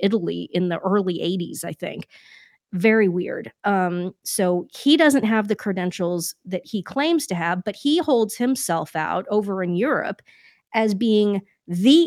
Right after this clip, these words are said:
intellectual thought leader, the head of this, and they get, you know, their, their, their heads swell and, and, "By golly, I'm gonna be the one who says what's what, and everybody's gonna follow me, and anybody who doesn't go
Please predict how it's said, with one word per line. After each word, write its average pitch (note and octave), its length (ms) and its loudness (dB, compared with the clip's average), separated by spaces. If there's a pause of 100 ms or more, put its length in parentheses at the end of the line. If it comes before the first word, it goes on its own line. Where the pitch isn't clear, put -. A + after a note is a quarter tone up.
intellectual A3+ 720 2
thought F#3+ 380 -4
leader, F#3 500 -2
the B3 440 4
head A#3+ 240 4
of G3 180 -2
this, F#3+ 400 -2 (400)
and A3+ 240 2
they A3+ 120 4
get, A3+ 260 0 (100)
you B3 180 0
know, C4 240 2
their, G3 340 0
their, G3+ 280 -2 (520)
their A3 420 -2
heads F#4+ 360 -2
swell G3+ 560 -2
and, G3 240 0 (420)
and, F#3+ 460 0 (360)
"By A#3+ 220 6
golly, B3 460 4
I'm A#3+ 300 4
gonna B3+ 200 4
be A#3 160 2
the A#3 140 4
one G#3+ 240 4
who G#3+ 220 4
says G#3 420 0
what's G3+ 320 -2
what, F#3+ 320 0
and F#3+ 100 0
everybody's G#3+ 560 0
gonna G3+ 200 -4
follow G#3 400 -2
me, G3+ 320 2
and F#3 100 0
anybody A3 480 2
who G#3+ 140 2
doesn't G3 340 0
go G3 320 2